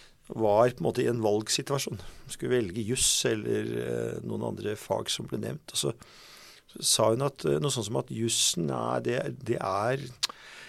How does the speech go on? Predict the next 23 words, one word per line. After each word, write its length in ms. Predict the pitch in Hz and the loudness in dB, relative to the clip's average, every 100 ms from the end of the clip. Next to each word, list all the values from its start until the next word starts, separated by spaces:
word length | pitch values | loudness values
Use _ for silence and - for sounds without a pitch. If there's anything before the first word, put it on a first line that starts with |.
| - - | -18 -8
det 140 | 110 - | 2 6
høres 500 | 156 147 120 110 - | 6 6 6 4 2
jo 80 | |
på 160 | - - | 0 0
en 140 | 127 131 | 2 0
måte 220 | - 151 | -2 0
veldig 140 | 127 123 | 0 0
sånn 120 | 135 | -2
begrenset 760 | 135 127 107 107 110 - - | 0 0 0 -2 -2 -2 -2
ut, 100 | 226 | -2
da. 120 | - | 0
Man 160 | 135 135 | 0 -2
kan 120 | - | -4
bare, 140 | 135 127 | -4 -2
liksom 140 | 131 | -2
bare 200 | 127 123 | 0 0
bruke 520 | 123 165 135 110 - - | 0 0 0 -4 -8 -4
den 120 | 127 | -4
i 40 | |
noen 160 | 131 147 | -2 -4
få 300 | - 135 143 | -2 0 0
sammenhenger, 760 | 151 - 123 113 104 107 139 131 | 0 -2 -4 -2 -2 -2 0 0
og, 180 | 127 | -2